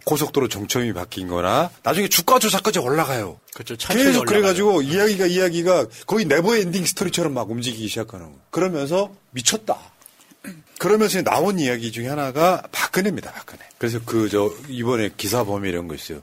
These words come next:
Speaker 1: "설 민심에 문재인 웃고 박근혜 울었다." 이것이 이제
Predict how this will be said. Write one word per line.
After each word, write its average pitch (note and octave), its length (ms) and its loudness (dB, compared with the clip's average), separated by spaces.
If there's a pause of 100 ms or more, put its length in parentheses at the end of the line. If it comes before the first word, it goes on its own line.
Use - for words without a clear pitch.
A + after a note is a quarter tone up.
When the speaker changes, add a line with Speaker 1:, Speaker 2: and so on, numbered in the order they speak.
Speaker 1:
"설 G#3+ 380 4
민심에 C3 680 0
문재인 C3 560 0
웃고 B2 520 0 (440)
박근혜 D#3 360 0
울었다." A2+ 760 2
이것이 B2+ 800 4
이제 A#2 260 0